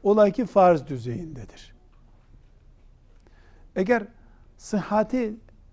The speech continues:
korunması farz düzeyine gelmişse,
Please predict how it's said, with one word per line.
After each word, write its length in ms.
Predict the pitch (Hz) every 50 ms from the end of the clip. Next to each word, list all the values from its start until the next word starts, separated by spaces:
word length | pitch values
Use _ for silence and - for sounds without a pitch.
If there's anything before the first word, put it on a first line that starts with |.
| _ - - - - - _ - - - - - - - - -
korunması 680 | - 180 196 214 226 226 233 233 247 240 254 - 269
farz 520 | 208 - - 240 247 247 233 208 147 - - - - - 151
düzeyine 520 | 160 170 156 160 180 170 175 180 214 214
gelmişse, 720 | 180 160 151 147 143 143 147 165 165 - - - - 131